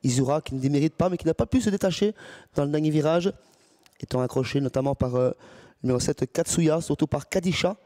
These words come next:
qui a très bien conclu pour venir arracher la troisième place et la quatrième place pour le numéro six, Juliette Déric, As, deux, quatre et six pour notre quatrième rendez-vous. Une quinze trois pour la gagnante.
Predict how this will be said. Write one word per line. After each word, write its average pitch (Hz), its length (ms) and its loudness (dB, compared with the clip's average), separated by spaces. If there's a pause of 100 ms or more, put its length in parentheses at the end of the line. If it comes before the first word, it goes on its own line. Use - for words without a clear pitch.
qui - 60 -4
a 143 40 -2
très - 160 -2
bien 165 120 2
conclu 180 340 0
pour 151 140 0
venir 143 300 0 (140)
arracher 180 460 0 (400)
la 220 120 2
troisième 165 360 -2
place 151 340 0 (140)
et 240 100 2
la 202 100 2
quatrième 139 380 -4
place 131 280 -2
pour - 220 -2
le 135 60 0
numéro 127 220 0
six, 156 440 -2 (360)
Juliette 143 580 0
Déric, 175 540 0 (200)
As, - 280 -2 (240)
deux, 165 300 0 (320)
quatre - 340 -4 (360)
et 233 80 2
six - 360 -2 (420)
pour 147 80 0
notre 147 200 -2
quatrième 208 380 -2
rendez-vous. 214 400 2 (3500)
Une 247 200 0
quinze 190 360 0
trois 165 240 -2
pour - 200 0
la 151 100 2
gagnante. 143 420 0